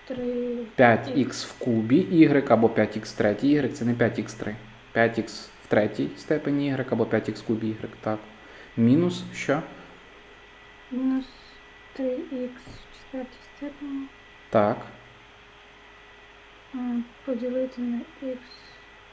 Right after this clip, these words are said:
Speaker 1: у другій степені.
Speaker 2: На ікс в квадраті. Окей. Як будемо виконувати ділення?
Speaker 1: Треба спочатку відкрити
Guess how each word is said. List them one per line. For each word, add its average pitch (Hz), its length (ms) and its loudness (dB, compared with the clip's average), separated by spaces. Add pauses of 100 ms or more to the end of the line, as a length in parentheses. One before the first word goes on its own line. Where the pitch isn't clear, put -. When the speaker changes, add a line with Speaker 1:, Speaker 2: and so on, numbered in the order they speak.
Speaker 1:
у 247 180 -12
другій 254 200 -6 (160)
степені. 247 340 -14 (640)
Speaker 2:
На 110 80 -2
ікс 147 200 -2
в - 40 -16
квадраті. 107 380 2 (1080)
Окей. 113 320 0 (140)
Як 139 220 4
будемо 123 240 6
виконувати 117 360 4
ділення? 143 320 4 (4000)
Speaker 1:
Треба 240 380 -4
спочатку - 600 -16
відкрити 233 480 -8